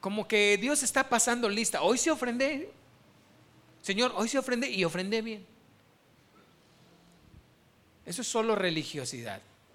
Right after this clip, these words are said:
Dice, cuida cuando te acercas a la presencia de Dios. Cuida tu actitud. ¿Cómo es que tú te acercas? ¿Solo te acercas para negociar? ¿Se han dado cuenta que también nosotros muchas veces oramos solo cuando estamos en crisis?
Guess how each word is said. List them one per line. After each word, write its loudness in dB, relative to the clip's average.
Dice, -10
cuida 0
cuando -4
te -8
acercas -6
a -4
la -6
presencia -8
de -6
Dios. -12
Cuida 2
tu -6
actitud. -8
¿Cómo -4
es -2
que -2
tú -6
te -4
acercas? -6
¿Solo -4
te -4
acercas 0
para 2
negociar? -2
¿Se -2
han -2
dado 0
cuenta 2
que 4
también 2
nosotros 2
muchas 2
veces 0
oramos 6
solo 8
cuando 6
estamos 0
en -2
crisis? -4